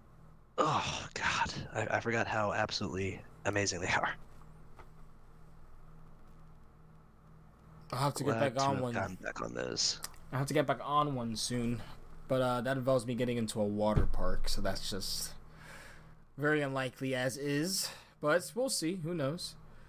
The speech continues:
Speaker 1: Yeah.
Speaker 2: Uh, but that weekend, one to remember. It's documented pretty well in certain aspects. <laughs>
Speaker 1: Yeah.
Speaker 2: Um,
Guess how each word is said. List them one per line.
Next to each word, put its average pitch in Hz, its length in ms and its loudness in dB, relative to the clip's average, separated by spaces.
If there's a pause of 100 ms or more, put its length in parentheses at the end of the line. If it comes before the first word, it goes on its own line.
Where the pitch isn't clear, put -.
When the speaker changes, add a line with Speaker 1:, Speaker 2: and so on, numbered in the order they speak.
(1300)
Speaker 1:
Yeah. - 320 0 (2000)
Speaker 2:
Uh, 113 360 4
but 107 140 0
that 127 160 2
weekend, 139 540 2 (2500)
one 214 200 4
to 262 60 6
remember. 214 500 2 (1000)
It's - 100 -12
documented 135 520 2
pretty 131 180 0
well 117 220 4
in 113 80 0
certain 110 260 0
aspects. 107 800 0 (500)
<laughs> - 300 -2 (340)
Speaker 1:
Yeah. - 240 2 (640)
Speaker 2:
Um, 143 540 0